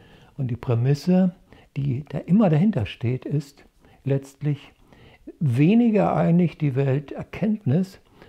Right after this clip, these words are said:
als die Weltbeherrschung. Natürlich immer auch ein Stück weit, ähm, ein Herausdestillieren der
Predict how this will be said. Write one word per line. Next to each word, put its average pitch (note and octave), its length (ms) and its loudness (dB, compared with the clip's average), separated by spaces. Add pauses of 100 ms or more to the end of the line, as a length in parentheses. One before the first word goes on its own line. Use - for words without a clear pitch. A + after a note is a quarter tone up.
(100)
als C#3 220 -2
die C3+ 120 -6
Weltbeherrschung. D3+ 1000 -2 (360)
Natürlich E3 460 -2
immer F3 400 4
auch D#3 260 2
ein B2 200 -2
Stück E3+ 440 -4
weit, B2 460 0 (880)
ähm, G3 460 -4 (180)
ein D#3 280 -2
Herausdestillieren C#3 1600 0 (520)
der C#3 640 -2